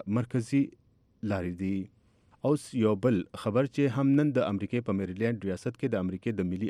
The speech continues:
امنیت د ادارې بهر ډزې شوي. د امریکې د پلټنو مرکزي ادارې یا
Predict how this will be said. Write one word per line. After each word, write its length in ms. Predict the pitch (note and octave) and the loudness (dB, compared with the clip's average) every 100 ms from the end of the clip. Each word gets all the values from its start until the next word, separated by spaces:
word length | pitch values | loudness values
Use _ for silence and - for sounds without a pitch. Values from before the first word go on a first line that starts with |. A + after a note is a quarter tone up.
| F2+ | -2
امنیت 360 | F#2 A#2 B2+ _ _ _ - A2+ | 0 0 -2 _ _ _ 2 6
د 120 | B2+ A#2 | 6 4
ادارې 320 | B2 B2+ C#3 | 2 2 2
بهر 180 | G2 G2+ F#2 | -2 -2 -2
ډزې 240 | F#2+ F2 - | -4 -4 -6
شوي. 260 | F#2+ F#2+ F#2 - _ - | -4 -2 -2 -4 _ 0
د 120 | C3 D3 | 4 6
امریکې 300 | C#3 C3+ D#3+ C#3 | 6 4 2 2
د 60 | A#2+ | 0
پلټنو 360 | G#2+ G2+ B2 A2+ | -2 0 0 0
مرکزي 380 | F#2 G2 F2+ G#2 | 0 -4 -4 -2
ادارې 300 | F#2 G2 B2 C3 | -2 0 2 2
یا 100 | F#2+ | 0